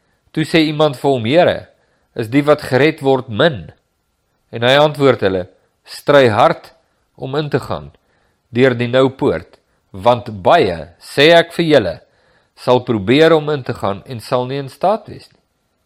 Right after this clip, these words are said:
Dit gee mense nou nog aanstoot.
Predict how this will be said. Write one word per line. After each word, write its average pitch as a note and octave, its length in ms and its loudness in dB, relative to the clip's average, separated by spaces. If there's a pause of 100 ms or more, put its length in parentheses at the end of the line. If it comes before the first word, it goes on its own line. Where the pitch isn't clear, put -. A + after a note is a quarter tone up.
(100)
Dit C#3+ 160 0
gee G3+ 180 0
mense C3 380 -2
nou A2+ 240 0
nog A2 260 -10 (420)
aanstoot. F#3 640 -2